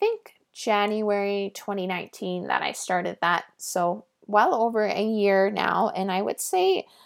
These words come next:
I was loving it. I used to do, like, I used to record in the gym in my apartment building, so it was never really busy. It was nice to set up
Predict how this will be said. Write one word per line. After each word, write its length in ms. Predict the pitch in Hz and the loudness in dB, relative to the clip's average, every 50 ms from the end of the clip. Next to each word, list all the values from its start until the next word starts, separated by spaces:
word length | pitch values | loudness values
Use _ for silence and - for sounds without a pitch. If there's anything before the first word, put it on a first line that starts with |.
| - - _ _ - - | -20 -20 _ _ -6 0
I 540 | - - - 202 202 202 202 202 202 202 - - | 2 4 4 6 6 6 4 4 4 2 0 -2
was 440 | - 190 190 185 190 196 - - - _ _ _ _ - | -2 -2 0 0 0 -2 -6 -10 -14 _ _ _ _ -4
loving 540 | 208 208 202 196 180 175 160 - 170 - | -2 0 2 4 4 4 4 2 0 -2
it. 160 | - - - - _ _ _ _ _ _ _ _ _ _ _ _ _ _ _ _ - - _ - | -2 -6 -8 -10 _ _ _ _ _ _ _ _ _ _ _ _ _ _ _ _ -20 -10 _ -4
I 80 | 190 | -2
used 500 | 220 208 202 196 190 202 - - - - - | -2 -2 -2 -2 -4 -4 -6 -8 -10 -8 -6
to 520 | - 185 180 180 180 180 180 175 165 - - _ - - | -4 -2 0 0 0 0 0 0 -2 -4 -6 _ -18 -16
do, 680 | - - 180 180 175 175 175 175 180 175 175 175 - - | -10 -8 -6 -4 -4 -2 -2 -2 -4 -4 -4 -6 -6 -4
like, 340 | - - - 185 - - _ _ _ _ _ _ _ _ _ - | -2 -2 -2 -4 -8 -14 _ _ _ _ _ _ _ _ _ -6
I 60 | 196 | -6
used 160 | 196 202 - | -6 -4 -4
to 60 | 233 | -6
record 460 | 214 208 - - 202 185 180 180 180 - _ _ _ _ _ _ _ _ _ _ _ _ _ | -6 -4 0 2 4 4 4 4 0 -2 _ _ _ _ _ _ _ _ _ _ _ _ _
in 160 | - 208 196 196 | 0 0 2 2
the 80 | 196 | 0
gym 500 | 190 - 196 185 180 185 185 180 175 - - | 2 4 6 6 6 4 0 -6 -8 -8 -8
in 180 | - 180 180 180 | -6 -6 -4 -4
my 140 | 175 170 165 | -2 -2 -2
apartment 460 | 165 - - 185 185 - 170 165 175 | -2 0 0 0 0 0 -2 -4 0
building, 360 | 170 160 156 - 165 165 175 | 0 0 0 0 -4 -8 -8
so 160 | - - 196 | -4 0 0
it 100 | 180 - | 0 2
was 240 | - 202 226 254 285 | 2 0 0 0 2
never 260 | 339 381 359 339 277 | 2 2 4 4 6
really 220 | 262 233 202 190 202 | 6 6 6 4 2
busy. 580 | 208 - 185 185 208 214 208 214 254 330 320 - | 0 0 0 0 0 -2 -2 -2 -4 -4 -6 -6
It 180 | - 190 185 - | -2 -2 -2 0
was 200 | - 180 185 - | 0 -2 -2 -2
nice 400 | 175 175 175 175 208 - - - | -2 0 0 0 -2 -6 -10 -14
to 100 | - - | -14 -14
set 260 | - - - 202 180 | -6 2 6 8 10
up 220 | 170 170 175 175 | 10 10 10 8